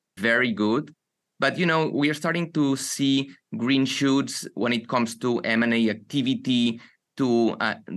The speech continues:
increase in number of preclinical deals, and, you know, also to Joep's point, as long as we fund these disruptive,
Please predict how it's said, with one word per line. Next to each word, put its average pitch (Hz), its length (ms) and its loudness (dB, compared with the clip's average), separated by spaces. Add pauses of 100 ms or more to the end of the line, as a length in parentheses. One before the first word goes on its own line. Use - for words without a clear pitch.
increase 123 540 0
in 123 160 2
number 117 260 2
of 120 160 -4
preclinical 120 560 -4
deals, 127 400 -2 (300)
and, 131 360 0
you 151 160 0
know, 139 200 2
also 147 260 -2
to 165 180 -2
Joep's 131 360 -2
point, 104 480 0 (340)
as - 500 -4
long 156 280 2
as 143 180 0
we 135 140 0
fund 127 480 -2 (140)
these 117 320 -2
disruptive, 113 840 -2